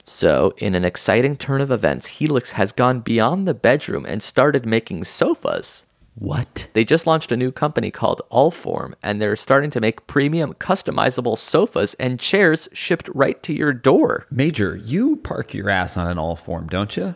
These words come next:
Speaker 2: You got one of those.
Speaker 1: Yeah. They sent me a sofa, a couch, and it was incredibly big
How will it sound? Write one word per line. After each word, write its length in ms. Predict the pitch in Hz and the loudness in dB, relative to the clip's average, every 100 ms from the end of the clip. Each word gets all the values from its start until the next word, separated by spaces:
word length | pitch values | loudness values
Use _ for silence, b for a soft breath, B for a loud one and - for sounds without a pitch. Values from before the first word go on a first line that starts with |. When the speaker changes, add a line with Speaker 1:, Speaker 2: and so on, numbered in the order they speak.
| - | -4
Speaker 2:
You 100 | 143 | -2
got 220 | 151 160 | 0 -2
one 100 | 95 | -4
of 120 | 82 78 | -6 -8
those. 280 | - - - | -12 -10 0
Speaker 1:
Yeah. 440 | 311 294 - 95 104 _ _ _ _ - | 4 4 2 -2 -6 _ _ _ _ 0
They 160 | 131 | 0
sent 300 | 135 185 - | 2 0 0
me 140 | - - | -2 0
a 160 | - - | 0 -2
sofa, 540 | - - 208 - 67 | 0 2 2 2 0
a 40 | - | 0
couch, 460 | - 175 185 - | -2 0 2 0
and 160 | - 110 | -6 -4
it 60 | 113 | -2
was 160 | 113 | -2
incredibly 640 | 110 113 - - 214 131 107 | -4 -6 0 2 4 2 0
big 420 | - 92 90 | 0 0 0